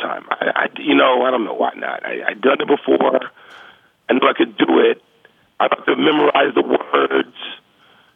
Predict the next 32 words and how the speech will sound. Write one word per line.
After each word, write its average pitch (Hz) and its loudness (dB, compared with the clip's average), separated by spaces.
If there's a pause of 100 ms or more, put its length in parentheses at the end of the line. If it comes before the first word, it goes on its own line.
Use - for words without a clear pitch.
(120)
Wrigley 165 2
Field 165 0
was 147 0
like 135 0
a 127 -2
second 135 0
home 127 -6
to 104 -6
me. 92 -10 (160)
I 117 -6
mean, 117 0
I 117 4 (500)
know 123 0 (100)
every 117 -2
crack 113 -2
of 113 -14
that 101 -16
ballpark. - -6 (640)
I - -6
know - -2
how 123 0
to - -4
walk - 0
up 110 -8
to - -4
the - -8
booth 113 -6
where 107 -2
the 101 -12
song 107 0
is 98 -12 (100)
done. - -4